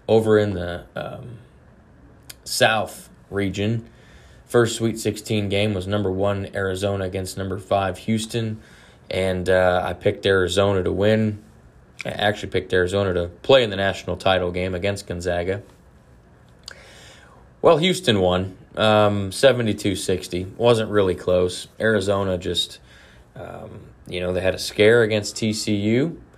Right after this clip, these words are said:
in that round of thirty-two, and they just couldn't recover from that. Didn't look good.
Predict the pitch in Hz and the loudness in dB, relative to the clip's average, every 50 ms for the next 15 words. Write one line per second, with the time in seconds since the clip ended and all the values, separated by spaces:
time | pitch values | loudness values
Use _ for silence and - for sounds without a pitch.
0 | - - - _ _ _ _ - - - - 92 92 92 92 90 90 90 - - | -20 -20 -20 _ _ _ _ -20 -18 -12 -8 -6 -4 -2 -2 -2 -2 -4 -6 -4
1 | 101 98 98 101 104 101 95 92 - - 107 104 101 98 95 - - 117 120 123 | -2 0 2 2 0 0 -2 -6 -2 0 2 2 2 0 -4 -2 0 2 2 2
2 | 143 156 - - - - - - - - - - - - - - - - 92 92 | 2 0 -4 -10 -18 -20 -20 -20 -20 -20 -20 -20 -20 -20 -20 -16 -10 -4 -2 -2
3 | 90 87 87 87 85 85 85 - - - 87 90 87 - 87 - - - - - | -2 -2 -4 -6 -8 -10 -12 -10 -6 -4 -4 -4 -4 -4 -4 -6 -6 -10 -14 -18
4 | - - - - - - - - - 107 107 107 107 87 92 92 - - 107 107 | -20 -20 -20 -20 -20 -18 -2 2 4 4 4 4 0 -4 -6 -4 2 4 4 4
5 | 110 110 101 - - 87 87 87 85 82 80 - - - - - - 101 107 107 | 4 2 0 -2 -4 -6 -4 -4 -4 -4 -4 -8 -10 -14 -14 -4 -2 0 0 0
6 | - - 98 107 107 - 92 95 101 104 107 107 104 101 | 0 -2 -2 -2 -2 -4 -4 0 2 2 2 2 0 -4